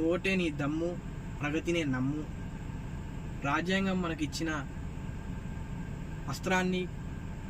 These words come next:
సాధించి ప్రజల కోసం ప్రభుత్వాలు ఉన్నాయి, కానీ ప్రభుత్వాల కోసం ప్రజలు లేరు అని ఎలుగెత్తి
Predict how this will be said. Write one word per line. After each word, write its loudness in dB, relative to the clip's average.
సాధించి 2
ప్రజల 4
కోసం 0
ప్రభుత్వాలు 4
ఉన్నాయి, 2
కానీ 0
ప్రభుత్వాల 4
కోసం 2
ప్రజలు 4
లేరు 6
అని 0
ఎలుగెత్తి 6